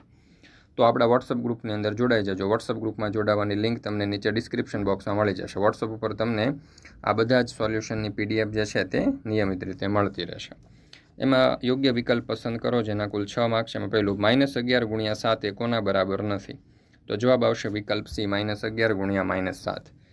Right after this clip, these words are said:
બીજું, માઇનસ પચીસ ગુણ્યા કૌંસમાં છ plus ચાર એ કોના બરાબર નથી? તો જવાબ આવશે વિકલ્પ સી, માઇનસ પચીસ ગુણ્યા છ ગુણ્યા ચાર.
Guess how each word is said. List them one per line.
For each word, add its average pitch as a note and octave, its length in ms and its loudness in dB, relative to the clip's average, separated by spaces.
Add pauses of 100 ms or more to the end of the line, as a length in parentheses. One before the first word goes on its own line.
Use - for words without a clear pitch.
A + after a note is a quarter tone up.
(260)
બીજું, G#2+ 280 2
માઇનસ B2+ 360 2
પચીસ B2 400 -6
ગુણ્યા A#2 360 2
કૌંસમાં A2+ 460 -2
છ - 120 -8
plus A2+ 440 -2
ચાર A2 200 4
એ G2 60 2
કોના A#2+ 300 0
બરાબર G2 400 2
નથી? G2+ 280 -4
તો F#2+ 140 -6
જવાબ A2 300 2
આવશે G#2+ 260 2
વિકલ્પ G2 360 -4
સી, G2+ 200 -4
માઇનસ G2+ 360 -2
પચીસ A#2 360 -6
ગુણ્યા G2+ 320 0
છ G2+ 120 -4 (100)
ગુણ્યા G2+ 380 0
ચાર. - 340 -4